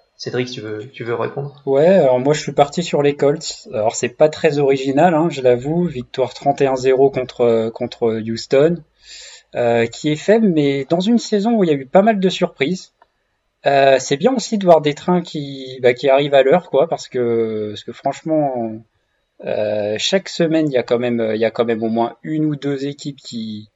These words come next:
Speaker 2: euh, qui gagnent contre plus forte qu'elles. Et, euh, j'ai bien aimé le match sérieux des Colts. Euh, voilà, c'est très solide défensivement, aucun point encaissé. Taylor, encore deux T D, cent quarante-trois yards à la course. Et, euh,
Speaker 1: C'était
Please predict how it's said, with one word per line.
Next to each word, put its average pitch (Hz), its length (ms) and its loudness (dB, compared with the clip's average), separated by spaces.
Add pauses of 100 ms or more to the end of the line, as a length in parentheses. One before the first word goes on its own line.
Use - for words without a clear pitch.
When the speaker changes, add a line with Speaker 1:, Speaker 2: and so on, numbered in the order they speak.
(640)
Speaker 2:
euh, 104 200 -2
qui 120 220 -12
gagnent 127 220 4
contre 113 220 -6
plus 123 120 -14
forte - 240 -4
qu'elles. 180 240 2 (840)
Et, 123 260 4
euh, 113 500 4
j'ai 123 200 -4
bien 151 300 2
aimé 185 280 4
le 170 120 2
match 160 280 0
sérieux 151 320 2
des 143 160 -2
Colts. 143 480 0
Euh, 113 680 2
voilà, 107 280 2
c'est - 100 -14
très 123 200 0
solide 120 320 -8
défensivement, 120 720 -6
aucun 123 200 -4
point 120 180 -2
encaissé. 123 640 -6 (480)
Taylor, 120 440 6
encore 113 340 -2
deux 120 180 -2
T 123 180 -4
D, 131 440 0
cent 135 240 -6
quarante-trois 127 460 0
yards 120 240 2
à 123 60 4
la 120 120 2
course. - 520 -10 (920)
Et, 120 400 4
euh, 113 180 4
Speaker 1:
C'était 113 380 0